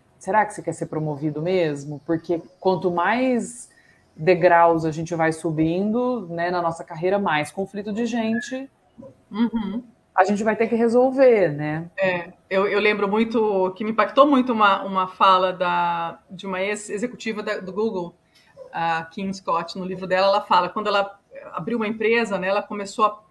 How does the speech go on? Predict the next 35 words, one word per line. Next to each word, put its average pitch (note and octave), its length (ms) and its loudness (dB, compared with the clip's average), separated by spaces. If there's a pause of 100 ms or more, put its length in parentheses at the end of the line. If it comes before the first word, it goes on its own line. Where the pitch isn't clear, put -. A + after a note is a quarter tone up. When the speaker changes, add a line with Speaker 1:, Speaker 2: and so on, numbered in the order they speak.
(100)
Speaker 2:
ela F#3+ 200 -2 (140)
caminhava A#3+ 420 2
pela A#3 140 -2
empresa A3+ 280 0
pra A3 100 -10
chegar G#3 240 -6
na G3 80 -2
sala F#3+ 240 -2
dela, G3+ 300 2
e G#3 40 0
até G3+ 180 0
chegar A#3 240 -4
na A3 80 -6
sala F#3 200 -2
dela, F#3+ 180 0
ela G#3+ 100 0
demorava G#3 360 2
mais G#3 180 -4
umas G3 200 -2
duas A#3 300 -6
horas, E3 280 -2
porque F#3+ 200 -10
as F#3+ 100 -6
pessoas G#3+ 260 -8
iam A#3 140 -2
parando A3+ 500 2
ela F#3+ 160 2
no F3+ 80 -6
meio F3 140 -8
do - 60 -20
corredor F3 280 -10
pra A3 140 -6
contar A#3+ 380 -4
questões. A3+ 600 -6 (540)
"Olha, F#3+ 440 4